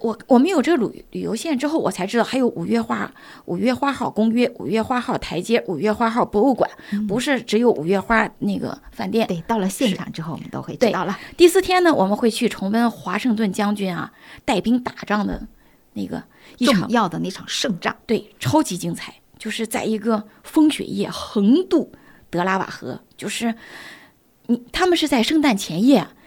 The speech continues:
Speaker 1: 然后华盛顿率着两千四百名那个士兵，冒着特别严寒的狂风暴雪，然后去横渡了结满冰块的德拉瓦河。就是这个在历史上啊，它这一幕就会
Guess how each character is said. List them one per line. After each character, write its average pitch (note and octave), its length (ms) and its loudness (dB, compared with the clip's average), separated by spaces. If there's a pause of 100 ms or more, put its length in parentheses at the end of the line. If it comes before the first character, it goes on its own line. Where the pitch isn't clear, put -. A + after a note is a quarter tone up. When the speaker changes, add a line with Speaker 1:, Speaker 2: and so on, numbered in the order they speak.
(240)
Speaker 1:
然 G3+ 120 0
后 C4 80 4
华 B3 200 0
盛 C4 180 6
顿 B3 160 4
率 B3+ 220 0
着 A3 100 2
两 F#3+ 240 -2
千 A#3+ 160 2
四 B3 160 -2
百 B3 140 -2
名 F#3 200 -4 (520)
那 G#3+ 100 0
个 G3 100 -2
士 G#3+ 160 -4
兵， G3+ 240 -2
冒 C4 160 2
着 G#3+ 140 0 (240)
特 F4 260 4
别 G#3+ 160 4
严 F#3+ 300 0
寒 F#3 180 -4
的 G#3 80 0
狂 G#3+ 280 -2
风 C#4+ 160 4
暴 C#4 160 4
雪， - 260 -6 (240)
然 G3 140 -4
后 G3+ 200 -2 (220)
去 G3+ 260 -2
横 F#3+ 300 -2
渡 B3+ 160 2
了 E3 80 2
结 G3+ 260 4
满 C4+ 280 2
冰 C4+ 160 6
块 B3 240 2
的 - 180 -6 (220)
德 E3 120 -4
拉 F#3 120 2
瓦 - 80 -6
河。 - 340 -12 (340)
就 C#4+ 140 -4
是 C#4+ 180 0 (440)
这 G4+ 100 10
个 D4+ 100 4
在 B3 140 4
历 C#4 160 4
史 - 160 -2
上 F3 140 -6
啊， F3+ 180 -6
它 A#3+ 100 0
这 D4 160 2
一 C4 60 6
幕 B3+ 140 6
就 B3 120 0
会 A#3 300 -2